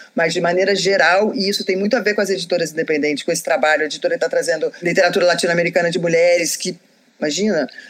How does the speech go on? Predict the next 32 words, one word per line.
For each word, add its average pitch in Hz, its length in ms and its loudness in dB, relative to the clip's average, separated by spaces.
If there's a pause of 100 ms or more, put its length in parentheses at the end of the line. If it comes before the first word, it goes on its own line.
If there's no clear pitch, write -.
(140)
tem 135 140 -2
mulheres 185 420 2
grandes 196 500 2
editor-, 190 500 0
eh, 160 180 2
grandes 185 320 0
autoras 190 440 0
que 277 180 -14
nunca 247 280 2
tinham 202 140 0
sido 185 200 -6
publicadas, 165 400 0
estão 190 120 2
abrindo, 208 460 2 (240)
ou, 202 380 2
ou, 185 360 0
ou 185 240 2
africanas, 190 840 0
ou, 202 200 2
enfim, 220 220 0
de 185 140 -2
outro, 247 180 2
desse 277 240 -2
sul 269 380 0
global 175 420 2
mesmo 160 240 -6
que 160 60 -6
a 156 40 -2
gente 160 160 -8
tá 151 120 -2
falando 139 380 -2
também. 135 340 -2